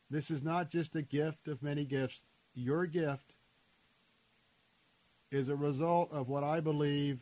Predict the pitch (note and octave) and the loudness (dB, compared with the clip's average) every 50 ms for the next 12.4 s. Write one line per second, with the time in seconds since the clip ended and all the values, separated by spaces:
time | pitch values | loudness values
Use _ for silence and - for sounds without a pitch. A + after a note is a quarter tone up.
0 | - - C#3 C3+ C3+ C3 B2+ A#2+ - - C3+ B2+ B2 B2 A#2+ A#2+ A#2 A2+ - - | -6 -4 -2 -2 0 0 -2 -4 -6 -6 -4 -2 -2 0 -2 -2 -4 -6 -8 -12
1 | - _ _ _ _ _ _ C#3 - - - F#3 F#3 - F3 F3 E3 E3 D#3+ E3 | -20 _ _ _ _ _ _ -10 -10 2 4 4 4 4 2 -2 0 0 0 0
2 | E3 D#3 - - D#3+ D#3+ D#3+ D#3 D3+ D#3 D3+ D3 - - - - _ _ _ _ | -2 -2 -2 -4 -2 0 0 0 0 0 -2 -2 -6 -10 -18 -20 _ _ _ _
3 | _ _ _ _ _ _ _ - D3+ C3+ - - D3+ D3 C3+ - - G2 F2+ - | _ _ _ _ _ _ _ -10 -10 -10 -4 -2 -2 -2 -2 -2 -8 -14 -16 -16
4 | - - - _ _ _ - - - - _ _ _ _ _ _ _ _ _ - | -20 -20 -20 _ _ _ -20 -20 -20 -20 _ _ _ _ _ _ _ _ _ -6
5 | B2 A#2 - - C#3+ C#3 C#3 D3+ C#3+ - - C#3 C#3+ C#3+ C3+ - - C#3 C3 A#2+ | -6 -4 -4 -4 -2 0 0 0 -2 -2 -4 -4 -4 -4 -4 -4 -6 -6 -4 -4
6 | G#2+ F#2+ F2+ - - _ _ _ _ - - _ _ - _ _ _ _ _ _ | -4 -6 -8 -12 -20 _ _ _ _ -20 -20 _ _ -20 _ _ _ _ _ _
7 | _ _ _ _ _ _ _ _ _ _ _ _ _ - _ _ _ _ _ _ | _ _ _ _ _ _ _ _ _ _ _ _ _ -20 _ _ _ _ _ _
8 | _ - - _ _ _ _ _ _ _ _ - - _ _ - _ _ _ _ | _ -20 -20 _ _ _ _ _ _ _ _ -20 -20 _ _ -20 _ _ _ _
9 | _ _ _ _ _ _ _ - - - _ _ - C3+ C#3 C3+ C#3 C3 C3+ E3+ | _ _ _ _ _ _ _ -20 -20 -20 _ _ -4 -4 0 0 0 2 2 2
10 | F3 E3+ - D#3+ C#3 C#3+ C3+ D3+ E3 F3 E3+ D#3+ D3 - F3 E3+ D#3+ - - E3+ | 2 2 0 -2 -2 0 0 0 0 2 2 0 0 0 -2 -2 -2 -2 -2 0
11 | E3 E3 D#3+ D3+ D3+ D#3 D#3 D#3 D#3 D#3 C3+ A2+ D3+ D#3 D3 D#3 D#3 D3 C#3+ C3 | 0 0 0 0 0 0 0 2 2 0 0 0 -2 -2 -2 -2 -2 -2 -2 -2
12 | - - - D#3 D#3+ E3 E3+ D#3 | -4 -4 -2 0 2 2 2 0